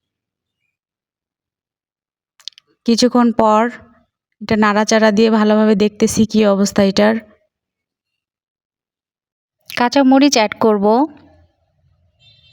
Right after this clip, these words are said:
কিছুক্ষণ পর এসে দেখতেছি আমার রান্না প্রায় হয়ে এসেছে,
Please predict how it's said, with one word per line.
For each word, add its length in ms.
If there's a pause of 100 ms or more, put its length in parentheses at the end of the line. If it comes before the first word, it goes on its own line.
(2000)
কিছুক্ষণ 460
পর 240 (280)
এসে 240
দেখতেছি 400
আমার 300
রান্না 260
প্রায় 320
হয়ে 220
এসেছে, 340